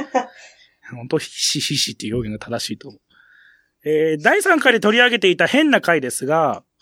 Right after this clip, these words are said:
Speaker 1: はい。
Speaker 2: 変な場所、会場での会なら参加したことがあります。
Speaker 1: ほう。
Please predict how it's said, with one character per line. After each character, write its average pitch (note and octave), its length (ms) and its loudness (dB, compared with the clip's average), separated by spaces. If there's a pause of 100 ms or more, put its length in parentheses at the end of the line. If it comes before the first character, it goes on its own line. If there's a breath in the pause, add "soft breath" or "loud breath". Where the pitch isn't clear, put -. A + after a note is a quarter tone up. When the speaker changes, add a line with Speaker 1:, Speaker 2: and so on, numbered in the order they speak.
(140)
Speaker 1:
は C4 220 6
い。 C4 120 0 (280)
Speaker 2:
変 D#4 260 4
な C4+ 100 6
場 F#3 140 2
所、 - 160 -2
会 F#3+ 280 2
場 G3 200 2
で F#3+ 140 2
の D#3+ 100 -2
会 D3 400 0
な D#3+ 200 0
ら G#3 120 2
参 E3+ 220 -2
加 - 80 -6
し - 80 -4
た D#3 80 -4
こ E3+ 80 0
と G3 100 2
が F3+ 80 2
あ - 20 -2
り A#2 80 -6
ま G2 140 -12
す。 - 220 -12 (480)
Speaker 1:
ほ G#3 480 0
う。 - 40 -20